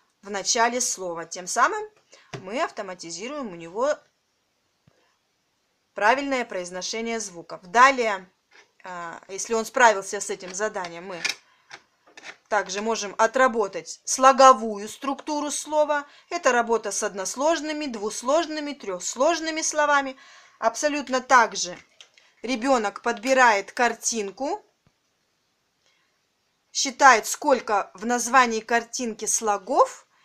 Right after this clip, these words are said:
и соотносит к, со схемой. И далее с помощью этой игры мы также можем отработать, а,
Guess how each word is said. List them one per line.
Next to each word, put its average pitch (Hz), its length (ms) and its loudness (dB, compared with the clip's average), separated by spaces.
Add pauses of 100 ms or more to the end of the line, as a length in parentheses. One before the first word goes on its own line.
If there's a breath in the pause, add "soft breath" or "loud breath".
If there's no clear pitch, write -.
(340)
и 302 260 -2
соотносит 370 680 2
к, - 80 -12
со - 380 -2
схемой. 233 800 -6 (920 soft breath)
И 240 120 -6
далее 359 520 6 (380)
с - 140 -8
помощью 233 680 -6 (100)
этой 208 320 -8
игры 262 400 -4
мы 415 140 -4
также 233 340 -2
можем 220 380 -4 (200)
отработать, 220 1000 -2 (1800 soft breath)
а, 180 500 -6